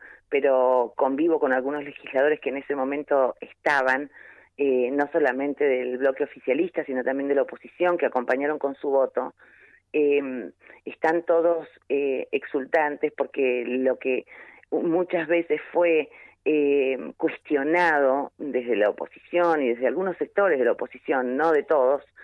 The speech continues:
eh, que era el tomar un, un préstamo, eh, era tomar un préstamo para dotar de una mejor calidad de vida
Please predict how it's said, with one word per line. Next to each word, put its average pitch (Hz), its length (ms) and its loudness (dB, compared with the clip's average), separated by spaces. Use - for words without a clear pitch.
eh, 135 280 0
que 160 140 0
era 160 300 2
el 135 180 -2
tomar 160 480 0
un, 147 540 -2
un 165 200 -4
préstamo, 151 680 -2
eh, 135 480 0
era 175 280 2
tomar 147 280 0
un 151 120 -2
préstamo 160 540 0
para 120 520 0
dotar 160 640 0
de 127 140 0
una 143 160 0
mejor 139 280 -4
calidad 135 340 2
de 139 100 4
vida 156 380 0